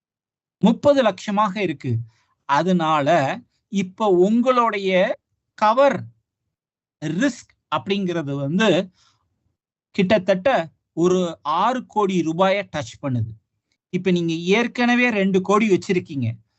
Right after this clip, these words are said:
So, பேலன்ஸ் உங்களுடைய கவரேஜ் வந்து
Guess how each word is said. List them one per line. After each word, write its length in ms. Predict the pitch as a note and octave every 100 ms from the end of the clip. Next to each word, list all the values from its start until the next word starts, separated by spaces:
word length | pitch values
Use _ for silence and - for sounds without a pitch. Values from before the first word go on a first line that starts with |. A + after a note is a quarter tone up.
| _
So, 280 | - - F3+ C3+
பேலன்ஸ் 720 | C3 G3 A#3 C4 G#3+ D3+ - _ _ _
உங்களுடைய 720 | - F3 G3+ F#3 F#3 F3 - -
கவரேஜ் 520 | F#3 G#3+ B3 A#3+ F3+
வந்து 500 | F3 D#3+ G3 D#3+ D#3+